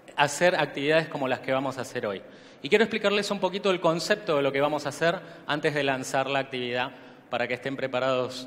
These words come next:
mental y emocionalmente. El tema de los best practices en transformación digital es un tema bastante espinoso. Si el, si el chiste es complejo, es Facebook le está diciendo a Ringo Starr que de todos los Beatles él es John Lennon. Y se está quejando.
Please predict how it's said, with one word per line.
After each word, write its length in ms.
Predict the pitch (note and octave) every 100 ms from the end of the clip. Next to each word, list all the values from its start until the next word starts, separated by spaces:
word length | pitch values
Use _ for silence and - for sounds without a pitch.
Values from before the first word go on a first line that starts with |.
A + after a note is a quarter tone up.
| -
mental 420 | C#3+ C#3 C#3+ D3
y 40 |
emocionalmente. 920 | C#3+ B2+ B2 B2 A#2 G#2+ G#2 G2+ G2+ - - - - _ _ -
El 140 | D3
tema 160 | G3 G#3+
de 60 |
los 180 | F3+ D3
best 180 | G3+ F3
practices 680 | - G3+ F#3+ F3+ F3 E3+ -
en 120 | C#3+
transformación 600 | C3+ C#3+ C#3+ D3+ C#3+ F#3+
digital 400 | F#3 E3 D#3+ E3+
es 140 | E3+ D#3+
un 100 | D3+
tema 240 | D3+ D3
bastante 540 | C3+ - - D#3+ D#3+ D3
espinoso. 680 | - C3+ B2+ A2+ - G2+ - -
Si 220 | - C#3+
el, 420 | C#3+ C#3 C3+ C3 -
si 180 | - C3+
el 160 | C3
chiste 240 | - F3 E3
es 60 |
complejo, 500 | - D3 E3+ E3+ D#3+
es 260 | D3+ D3 - - - - -
Facebook 380 | F3+ F3 F3
le 60 | D3+
está 120 | E3+
diciendo 400 | D#3+ D#3 E3 D#3+
a 40 | C#3+
Ringo 280 | D#3 D#3 C#3+
Starr 320 | - E3 D#3+
que 60 |
de 120 | D3 C#3+
todos 180 | E3
los 100 | D3+
Beatles 380 | C3+ D#3 D3+ -
él 100 | D3
es 100 | C#3 -
John 180 | C#3
Lennon. 380 | C3+ C3 A#2 A2 - _ _ _ - - - - _ _ -
Y 140 | A2+
se 120 | B2+
está 200 | A2+ C#3
quejando. 560 | C3+ B2+ A#2+ A2 G2+